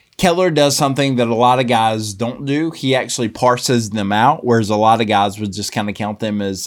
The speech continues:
as one thing. Um, and so, uh, yeah, so types, images, people. Uh, then you've got the themes.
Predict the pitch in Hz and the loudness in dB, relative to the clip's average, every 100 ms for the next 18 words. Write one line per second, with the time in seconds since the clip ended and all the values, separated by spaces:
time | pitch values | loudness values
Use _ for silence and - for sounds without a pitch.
0 | - 104 95 104 101 101 104 131 - - | -8 -6 -4 -6 -4 -6 -6 -8 -12 -20
1 | - - 110 104 104 101 107 - - 113 | -20 -4 -2 0 -2 -4 -8 -12 -8 -6
2 | 107 120 113 107 104 101 - 113 104 104 | -2 -2 0 0 -2 -6 -6 0 2 0
3 | 95 131 117 87 - 120 117 123 127 120 | 0 0 0 0 0 -2 2 2 2 -4
4 | - - 131 131 120 127 123 - - - | -14 -8 -2 0 2 2 0 -4 -12 -20
5 | _ - 156 135 139 139 139 - - - | _ 0 0 2 0 0 -2 -10 -20 -8
6 | 113 117 101 - 120 151 180 160 139 113 | 0 2 0 -4 -2 0 0 2 0 0
7 | 117 104 - 127 151 196 202 - | -4 -10 -4 -2 -2 -4 -6 -6